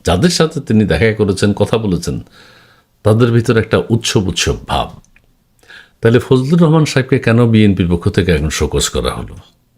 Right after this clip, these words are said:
শোকজ করা হয়েছে এই কারণে যে বিএনপি জামাত এক হয়ে যেতে চায়। বিএনপির অতীত বন্ধু জামাত, জামাতের বন্ধু বিএনপি, এবং তারা এক হয়ে বাংলাদেশের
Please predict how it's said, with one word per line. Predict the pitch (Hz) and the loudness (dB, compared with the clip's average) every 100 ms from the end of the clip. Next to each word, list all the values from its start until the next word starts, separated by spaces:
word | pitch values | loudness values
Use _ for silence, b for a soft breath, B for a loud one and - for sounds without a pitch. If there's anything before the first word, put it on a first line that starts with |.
| _ _ _ b b b b - | _ _ _ b b b b -4
শোকজ | - - 185 | -2 0 0
করা | - 127 | 2 2
হয়েছে | 107 113 107 - - 170 226 B B - | 4 2 2 -2 0 0 0 B B 0
এই | 143 | 0
কারণে | 170 143 - 53 101 170 | 2 0 -2 -2 0 2
যে | 104 | 0
বিএনপি | 85 101 120 123 - 160 | 2 4 6 4 2 0
জামাত | 120 90 87 98 - - _ _ _ _ - | 2 2 2 2 -2 -10 _ _ _ _ -2
এক | 120 131 | -2 2
হয়ে | 123 | 2
যেতে | 87 73 - | 2 -2 -6
চায়। | - - - - B B B _ | -8 -8 -8 -12 B B B _
বিএনপির | - 82 113 117 113 123 123 | -4 2 4 2 2 0 0
অতীত | 107 104 113 - | 0 0 -2 -2
বন্ধু | 85 104 113 110 | 2 4 4 2
জামাত, | 95 87 92 98 - - - | 2 2 2 -2 -12 -20 -6
জামাতের | 78 85 85 90 | 0 2 2 0
বন্ধু | 76 95 92 90 | 2 2 2 2
বিএনপি, | 82 95 87 85 110 208 B B B B B _ | 2 4 2 2 -2 -4 B B B B B _
এবং | 98 113 | 0 2
তারা | 110 113 117 113 | 2 2 2 0
এক | 92 101 - | -2 -2 0
হয়ে | 127 139 | 2 2
বাংলাদেশের | 90 87 85 82 87 - 165 | 2 0 0 0 -2 -2 -2